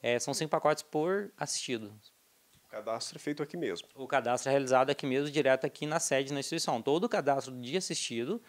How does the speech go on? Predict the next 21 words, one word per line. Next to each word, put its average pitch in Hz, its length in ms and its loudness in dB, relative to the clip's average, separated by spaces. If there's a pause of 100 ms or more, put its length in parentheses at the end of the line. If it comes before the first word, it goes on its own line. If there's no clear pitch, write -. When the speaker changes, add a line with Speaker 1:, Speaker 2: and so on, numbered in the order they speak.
(280)
Speaker 1:
ele 123 140 0
tem 139 180 -6
que - 60 -4
ser 185 100 0
feito 175 240 -4
aqui 180 140 -6
na 202 80 -2
sede, 113 400 -4 (500)
né? 110 300 -4
A 123 60 0
gente 123 200 -6
tem 135 120 2
a 117 40 2
casa 117 220 0
de 123 80 2
apoio, 139 360 4
a 113 40 2
casa 113 240 0
do 123 80 -6
café, 135 460 2
é 135 160 8